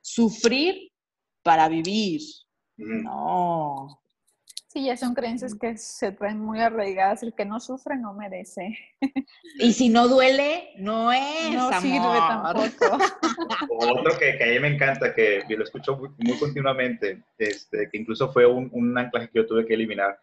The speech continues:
Speaker 2: en mi sistema, porque era el, "No puedes tener todo".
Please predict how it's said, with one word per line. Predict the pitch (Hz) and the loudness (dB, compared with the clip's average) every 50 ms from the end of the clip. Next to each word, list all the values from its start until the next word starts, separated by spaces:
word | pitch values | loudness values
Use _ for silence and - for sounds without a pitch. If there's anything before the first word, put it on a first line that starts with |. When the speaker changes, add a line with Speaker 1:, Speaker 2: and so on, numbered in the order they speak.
| _ _ _ _ _ _ | _ _ _ _ _ _
Speaker 2:
en | _ _ _ | _ _ _
mi | 107 98 | -14 -14
sistema, | - 98 - - 107 - 113 113 117 117 _ _ _ _ _ - | -14 -14 -6 -2 0 2 2 2 0 0 _ _ _ _ _ -8
porque | - 104 - - 104 | -6 -6 -4 0 0
era | 104 110 117 117 117 | 2 4 4 6 4
el, | 110 101 - - - | 4 2 -2 -6 -2
"No | 113 120 120 | 0 0 2
puedes | 117 135 135 135 | 2 0 0 0
tener | - 117 113 113 113 - | 0 0 0 0 0 0
todo". | 104 101 95 - | -2 -2 -2 -4